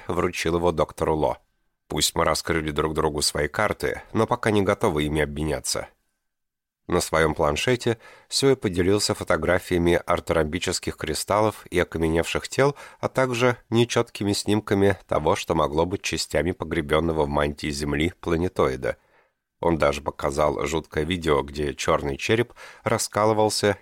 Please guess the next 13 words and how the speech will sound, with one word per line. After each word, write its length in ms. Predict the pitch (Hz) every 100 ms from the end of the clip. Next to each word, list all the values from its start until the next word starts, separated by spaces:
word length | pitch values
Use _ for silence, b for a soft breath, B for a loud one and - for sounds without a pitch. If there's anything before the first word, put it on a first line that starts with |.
| _
и 120 | 92
из 140 | 85 82
него 240 | 78 95
выпрыгивала 760 | 87 82 85 85 82 80 78 -
дергающаяся 920 | 71 80 82 80 80 - 76 73 80
масса 380 | 78 - - 67
с 140 | -
усиками. 540 | 65 - 67 71 62 58 B B B B _ _ _
Грей 280 | 87 95 73
сглотнул. 600 | 73 76 85 - 76 53 B B B B B B
Затем 380 | 80 82 107 95
постарался 560 | 87 82 85 92 85
связать 640 | - 76 76 85 92 -